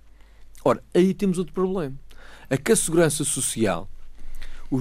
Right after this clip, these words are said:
o, os critérios de atribuição do apoio judiciário, da proteção jurídica, são critérios demasiado rígidos. Uma pessoa, só porque tem uma casa,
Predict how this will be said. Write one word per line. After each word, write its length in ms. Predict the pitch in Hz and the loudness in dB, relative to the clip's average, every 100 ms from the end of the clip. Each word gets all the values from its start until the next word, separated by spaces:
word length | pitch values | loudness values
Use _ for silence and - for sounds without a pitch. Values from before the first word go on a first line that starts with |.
| 131 | 0
o, 460 | 156 131 113 107 101 | 2 2 2 -2 -4
os 180 | - - | -6 -6
critérios 560 | - 143 135 226 220 143 | -2 -2 2 4 4 2
de 80 | 147 | 0
atribuição 640 | - 143 131 - 104 82 - - - - - | 0 0 0 0 -4 -4 -8 -10 -12 -14 -14
do 180 | 131 147 | 0 2
apoio 280 | 151 220 | 4 2
judiciário, 520 | 160 135 - 113 90 104 | 2 0 -4 -2 -4 -4
da 100 | 117 | -4
proteção 380 | 143 135 127 | -2 -2 -2
jurídica, 380 | 113 117 120 - | -2 0 -2 -4
são 140 | - 196 | -6 -4
critérios 340 | 180 196 160 | -2 -2 0
demasiado 380 | 180 160 175 120 | 0 4 2 2
rígidos. 720 | - 180 127 98 - - - - - - - - | 4 6 4 0 -6 -14 -16 -20 -20 -20 -8 2
Uma 140 | 214 | 2
pessoa, 260 | - 220 135 | 4 4 4
só 200 | - 185 | 2 0
porque 220 | - - | -2 -2
tem 100 | 135 | 0
uma 160 | 127 | 0
casa, 480 | 127 104 92 85 104 | 0 0 0 -2 -4